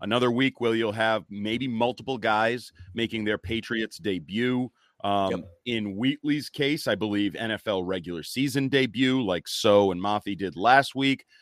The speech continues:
Speaker 1: Um, so the names,
Speaker 2: It's
Speaker 1: the
Speaker 2: crazy.
Speaker 1: one,
Speaker 2: <laughs>
Speaker 1: I'm trying to be silver lining, Andy. The one silver
Speaker 2: Yeah.
Speaker 1: lining I pull is what we've talked about. It's been an issue all spring, all summer, House of Cards,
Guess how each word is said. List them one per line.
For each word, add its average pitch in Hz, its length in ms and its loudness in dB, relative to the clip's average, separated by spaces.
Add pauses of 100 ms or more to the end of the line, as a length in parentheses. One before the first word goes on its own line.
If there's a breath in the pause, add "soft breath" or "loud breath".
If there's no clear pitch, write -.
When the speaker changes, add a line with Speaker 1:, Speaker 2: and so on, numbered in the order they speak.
(200 soft breath)
Speaker 1:
Um, 104 440 2 (440)
so - 180 -2
the 127 140 2
names, 185 400 2
Speaker 2:
It's - 40 -8
Speaker 1:
the - 60 -4
Speaker 2:
crazy. 139 200 8
Speaker 1:
one, 240 240 4 (120)
Speaker 2:
<laughs> - 200 -6
Speaker 1:
I'm 151 120 4
trying 214 300 6
to 302 60 4
be 254 160 0
silver 202 440 0
lining, 175 380 0
Andy. 156 260 -2
The 131 100 0
one 170 320 0
silver 190 380 -2
Speaker 2:
Yeah. 139 60 6
Speaker 1:
lining 156 400 0
I 127 80 2
pull 143 440 -2 (600)
is 135 580 2 (440)
what 160 180 4
we've 190 160 -2
talked 160 320 0
about. 90 300 -4 (240)
It's 127 160 -4
been 170 220 -4
an 156 80 0
issue 156 380 0 (240)
all 135 260 4
spring, 139 440 -2
all 139 280 0
summer, 127 380 -2
House 127 320 2
of - 120 -14
Cards, 139 520 2